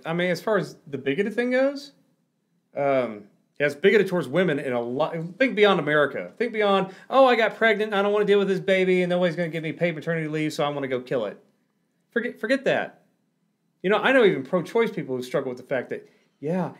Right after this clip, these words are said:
in other countries like China, their murder, it becomes murdering women.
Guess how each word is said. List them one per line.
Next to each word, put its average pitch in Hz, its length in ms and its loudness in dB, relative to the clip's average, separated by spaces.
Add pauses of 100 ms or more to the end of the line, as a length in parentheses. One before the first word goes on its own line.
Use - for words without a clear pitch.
in 131 320 -6 (200)
other 170 220 -4
countries 190 440 -8
like 165 140 -10
China, 185 400 -6 (300)
their 180 360 -4
murder, 180 400 -2
it - 360 -8
becomes 156 360 -4
murdering 175 500 -2
women. 123 460 -6